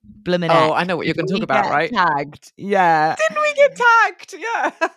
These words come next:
Speaker 2: <laughs>
Speaker 1: About the idea of having, have you ever, have you heard of Notch? And have you ever had a Notch thing,
Speaker 2: I've
Speaker 1: like,
Speaker 2: never had
Speaker 1: bracelet
Speaker 2: a
Speaker 1: or whatever?
Speaker 2: Notch. I have heard of them. I think, um, I, I'm pretty sure that they used to have a little stand at,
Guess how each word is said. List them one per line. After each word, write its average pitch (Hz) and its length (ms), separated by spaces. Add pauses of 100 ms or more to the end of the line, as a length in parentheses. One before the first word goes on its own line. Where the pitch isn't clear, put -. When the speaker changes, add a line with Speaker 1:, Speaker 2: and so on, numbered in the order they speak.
(840)
Speaker 2:
<laughs> 160 40
Speaker 1:
About 190 340
the - 180
idea 175 600
of 160 100
having, 151 720 (440)
have 214 120
you 320 160
ever, 285 420 (120)
have 240 180
you 285 200
heard 247 320
of 139 120
Notch? - 640
And 131 120
have 143 120
you 185 120
ever 170 120
had 170 220
a 139 60
Notch - 600 (580)
thing, 110 260
Speaker 2:
I've 180 240
Speaker 1:
like, 196 120
Speaker 2:
never 240 240
had 262 160
Speaker 1:
bracelet - 20
Speaker 2:
a 254 40
Speaker 1:
or 247 40
whatever? - 200
Speaker 2:
Notch. 110 200
I 160 120
have 185 600
heard 190 320
of 156 200
them. 120 300
I 147 120
think, - 600 (180)
um, 139 640 (180)
I, 156 260
I'm 160 120
pretty - 280
sure 151 280
that - 140
they 135 120
used 135 340
to 135 180
have 135 180
a 139 40
little 131 240
stand 131 440
at, - 460